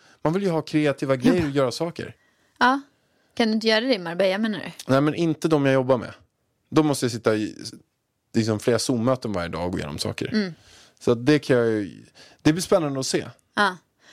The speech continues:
Speaker 2: Ja, jag kommer ju sakna, eh, kontoret, eh, såklart.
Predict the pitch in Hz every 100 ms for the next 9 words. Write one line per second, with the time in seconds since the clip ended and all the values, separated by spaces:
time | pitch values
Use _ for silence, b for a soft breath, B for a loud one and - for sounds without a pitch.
0 | B B - 214 214 208 220 220 - 220
1 | - 180 170 160 98 175 170 - 185 175
2 | 160 175 175 - - - - - - -
3 | - 92 - - 170 - - -